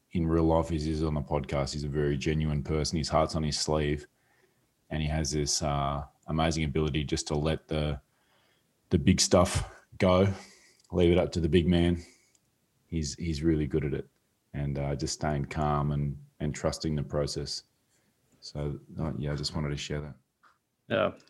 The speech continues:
Speaker 2: Th-, thanks, man. <laughs> I mean, I couldn't get to this point without you guys in my life and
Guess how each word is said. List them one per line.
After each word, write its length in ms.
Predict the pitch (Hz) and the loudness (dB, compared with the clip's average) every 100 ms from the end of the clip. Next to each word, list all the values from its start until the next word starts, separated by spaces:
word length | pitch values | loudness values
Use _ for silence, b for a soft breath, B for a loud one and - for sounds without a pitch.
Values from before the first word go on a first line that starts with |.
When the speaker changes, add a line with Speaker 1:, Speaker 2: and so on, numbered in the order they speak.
| _ | _
Speaker 2:
Th-, 220 | 135 135 | 4 6
thanks, 320 | 135 139 117 - | 8 6 6 4
man. 320 | 104 107 110 | 4 4 2
<laughs> 80 | 113 | -4
I 300 | 110 123 107 | 0 4 4
mean, 200 | 107 104 104 | 6 4 4
I 140 | 107 | 4
couldn't 420 | 110 113 107 101 | 6 4 6 4
get 200 | 98 107 | 4 4
to 80 | - | 4
this 160 | 101 95 | 0 0
point 320 | - 104 101 | 0 2 2
without 260 | 98 98 | 4 4
you 160 | 98 104 | 2 0
guys 320 | 101 95 90 | 4 4 4
in 100 | 92 | 0
my 140 | 90 90 | -2 0
life 400 | 90 92 92 - | 2 2 2 -2
and 240 | 90 82 | -6 -6